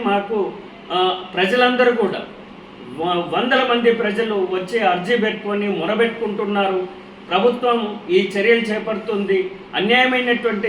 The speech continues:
చర్యలు ఉన్నాయి, పరిపాలన అన్యాయంగా ఉంది అనేటటువంటిది వ్యక్తం చేస్తున్నారు. ఇప్పటికైనా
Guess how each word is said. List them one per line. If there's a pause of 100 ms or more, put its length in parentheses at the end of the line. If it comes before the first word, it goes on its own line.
(140)
చర్యలు
ఉన్నాయి,
పరిపాలన (140)
అన్యాయంగా
ఉంది
అనేటటువంటిది
వ్యక్తం
చేస్తున్నారు. (460)
ఇప్పటికైనా